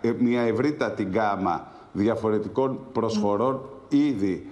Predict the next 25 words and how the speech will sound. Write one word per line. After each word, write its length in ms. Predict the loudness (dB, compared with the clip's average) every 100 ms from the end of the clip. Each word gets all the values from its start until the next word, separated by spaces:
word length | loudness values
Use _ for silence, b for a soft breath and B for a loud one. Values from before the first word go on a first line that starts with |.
| B
ανάλογα 520 | -2 0 2 2 0
με 120 | 0
τον 220 | 0 0
τύπο 240 | 0 0 0
του 140 | -2
πλοίου 320 | -2 2 2 2
που 100 | 0
επιλέγεις 520 | 0 0 0 -2 -4
και 120 | -2
την 200 | -2 0
ώρα 240 | 2 2 0
αναχώρησης 720 | 0 0 0 0 0 -4 0
που 100 | 0
επιλέγεις. 640 | 2 2 2 0 -2 -8 -12 B B B B
Αυτό 460 | -2 -2 0 2 2 0 -2
είναι 220 | 0 2
κάτι 340 | 2 0 -4 -2
το 120 | 0
οποίο 440 | 0 0 0 0 2
λειτουργεί 540 | 2 2 0 2 0
στην 200 | 0 -2
αγορά, 240 | 0 0 0
όπως 240 | 0 0
λειτουργεί 500 | 0 0 -2 0 -2
και, 380 | 0 2 2